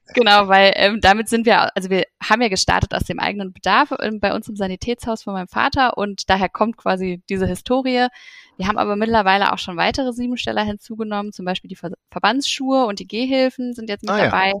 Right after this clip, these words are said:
Speaker 2: Mhm.
Speaker 1: Genau, und wir nehmen halt nach und nach Produktgruppen hinzu und das Ziel ist natürlich dann, ähm, alle Produktgruppen im Bruno Bär verfügbar zu machen.
Speaker 2: Das hört sich gut an. Ist, hört sich aber auch nach viel Arbeit an.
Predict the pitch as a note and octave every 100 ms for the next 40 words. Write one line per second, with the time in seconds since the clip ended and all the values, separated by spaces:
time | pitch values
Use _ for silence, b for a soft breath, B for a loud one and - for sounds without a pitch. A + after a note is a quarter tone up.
0 | _ A2 C3 B B B - F#3+ E3 -
1 | G3+ G#3 G3+ G#3 G#3 - G#3+ A3+ G3+ G#3
2 | G3+ G#3 - - F#3 F3+ - B3+ C#4 A3
3 | G3+ F#3+ - _ - A#3+ A#3+ G3 G#3 -
4 | G3 F#3 - F3+ F3 F3 E3+ - E3+ E3+
5 | E3+ - E3 F3+ - F3+ F3 - F3 -
6 | D#3+ D#3 E3 D#3+ E3 - D#3 D3 - -
7 | B2+ - - - _ _ _ _ B B
8 | B B B B B B B A#2 A2 D#3+
9 | - - - - - D#2 D#3 - - -
10 | D#3 E3+ D3 C3 C#3 - C#3+ B2 D#3+ C3+
11 | A2 A#2+ F#3+